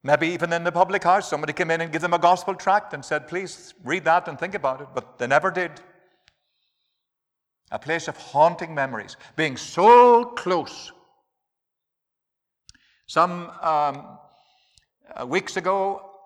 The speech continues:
um, when I dropped into a Sunday evening service, God's servant was preaching on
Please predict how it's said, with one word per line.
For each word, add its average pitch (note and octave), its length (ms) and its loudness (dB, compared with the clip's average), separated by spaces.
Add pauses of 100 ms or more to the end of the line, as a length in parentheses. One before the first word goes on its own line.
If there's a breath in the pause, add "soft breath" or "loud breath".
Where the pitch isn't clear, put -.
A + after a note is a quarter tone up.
(360)
um, A#2+ 540 -4 (300)
when A#2+ 180 -6
I A#2 100 2
dropped D#3 300 2
into E3 220 -4
a D3 40 -4
Sunday E3 300 -4
evening D#3+ 260 -10
service, F3 480 -2
God's C#3+ 320 -2
servant E3+ 360 0
was C#3 160 -6
preaching E3+ 380 -8
on E3 200 0